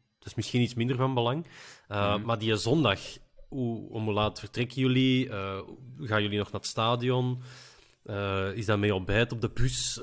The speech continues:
Speaker 1: Hoe zit dat? Hoe zit dat voor u?
Speaker 2: <laughs> Ik vrees voor dat ontbijt.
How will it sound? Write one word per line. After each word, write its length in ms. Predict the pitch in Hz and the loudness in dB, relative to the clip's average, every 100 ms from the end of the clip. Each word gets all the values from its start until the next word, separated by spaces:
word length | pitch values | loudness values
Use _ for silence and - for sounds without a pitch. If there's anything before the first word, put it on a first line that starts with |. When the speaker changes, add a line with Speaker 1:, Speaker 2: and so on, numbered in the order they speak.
| - | -6
Speaker 1:
Hoe 140 | 139 | -4
zit 200 | 127 143 | -2 0
dat? 160 | 98 101 | -2 -2
Hoe 100 | 113 | -4
zit 160 | 113 | -4
dat 140 | 107 104 | -2 -2
voor 220 | 98 92 | -2 -2
u? 140 | 92 | -4
Speaker 2:
<laughs> 1300 | - - - - - - - - - - _ _ _ | -6 -18 -20 -20 -20 -20 -20 -20 -20 -20 _ _ _
Ik 180 | 104 - | -12 -12
vrees 420 | - 95 107 - | -4 2 2 0
voor 120 | 107 | -4
dat 140 | 98 90 | -2 -2
ontbijt. 600 | 87 80 87 113 - | -2 0 2 2 -4